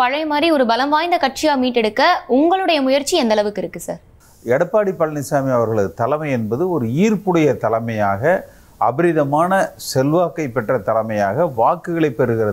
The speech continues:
Speaker 2: தலைமையாக அமையாமல் போய்விட்டது. அப்ப அது அமைகிற வகையில தனிப்பட்ட தலைவர்கள் யாரும் இல்ல. அப்ப எல்லோரும் ஒருங்கிணைந்து ஒரு கூட்டு தலைமையில இந்த இயக்கம் வழிநடத்தப்பட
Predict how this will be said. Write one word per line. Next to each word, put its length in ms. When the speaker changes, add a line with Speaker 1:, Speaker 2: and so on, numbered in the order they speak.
Speaker 2:
தலைமையாக 720
அமையாமல் 580
போய்விட்டது. 540
அப்ப 180
அது 100
அமைகிற 380
வகையில 480
தனிப்பட்ட 380
தலைவர்கள் 460
யாரும் 360
இல்ல. 120
அப்ப 180
எல்லோரும் 420
ஒருங்கிணைந்து 640
ஒரு 120
கூட்டு 260
தலைமையில 460
இந்த 140
இயக்கம் 340
வழிநடத்தப்பட 760